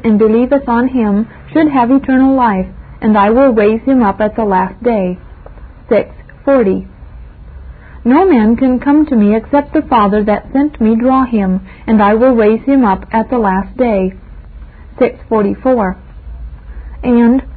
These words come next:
"He that eateth my flesh and drinketh my blood hath eternal life, and I will raise him up at the last day." Six fifty-four. And according to John twelve forty-eight,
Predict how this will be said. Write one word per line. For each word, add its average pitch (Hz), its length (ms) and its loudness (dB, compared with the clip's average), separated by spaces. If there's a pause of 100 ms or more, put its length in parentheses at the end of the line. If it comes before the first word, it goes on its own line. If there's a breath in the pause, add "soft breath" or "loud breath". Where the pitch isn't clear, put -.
(460 loud breath)
"He 277 240 4
that 277 220 2
eateth 277 300 2
my 240 260 2
flesh 240 420 0
and 202 160 2
drinketh 254 380 2
my 226 240 2
blood 208 340 0
hath 240 320 0
eternal 254 420 0
life, 196 320 -2 (360 loud breath)
and 226 140 4
I 214 160 4
will 254 200 4
raise 233 280 2
him 269 200 2
up 196 320 0
at 220 220 0
the 269 80 -2
last 208 460 -2
day." 190 380 -2 (520)
Six 254 220 0 (240)
fifty-four. 220 640 0 (1600 loud breath)
And 277 120 4
according 311 420 2
to 285 100 2
John 220 320 2
twelve 247 480 2
forty-eight, 233 640 2